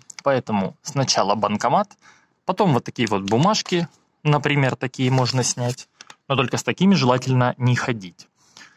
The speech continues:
Ходить лучше с ровненьким счетом. В моем случае было окончание на двенадцать, и дал я двенадцать рублей монетами. Один рубль,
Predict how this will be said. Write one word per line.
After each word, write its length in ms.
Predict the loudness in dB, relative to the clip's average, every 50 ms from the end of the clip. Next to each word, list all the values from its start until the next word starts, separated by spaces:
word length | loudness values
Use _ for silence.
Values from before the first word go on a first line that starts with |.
| _ _ _
Ходить 380 | -4 -4 0 0 0 0 0
лучше 500 | 0 0 0 0 0 0 0 0 0 -2 -6 _ _
с 140 | -8 -4 0
ровненьким 600 | 2 2 4 4 2 2 0 -2 -2 -6 -10 -10
счетом. 460 | -8 -8 -8 -8 -10 -12 -16 -18 -18 -20 _ _ _ -20 -20 -20 -20 -20 _ _
В 100 | -4 0
моем 300 | 2 2 4 4 4 2
случае 680 | 2 2 0 0 0 0 0 -2 0 0 0 0 0 -2 _ _ _ _ _ _ _ _ _ _ -2
было 260 | 0 2 4 4 2
окончание 580 | 2 2 0 0 0 2 2 2 2 4 4
на 120 | 2 2 0
двенадцать, 720 | 0 -2 -2 -2 0 0 -2 -2 -4 -12 -18 _ -20 -20 _ _ _ _
и 60 | -8
дал 220 | -2 0 2 2 4
я 120 | 2 2
двенадцать 520 | 0 0 -2 0 0 0 0 -2 -8 -10 -8
рублей 440 | -8 -6 -4 -2 0 0 0 -2 -6 _
монетами. 640 | -4 -2 -2 0 -2 -4 -4 -6 -10 -16 -20 -20 -20 _ _
Один 400 | -4 -4 -4 -4 -2 2 4 4
рубль, 400 | 4 4 4 4 4 4 2 0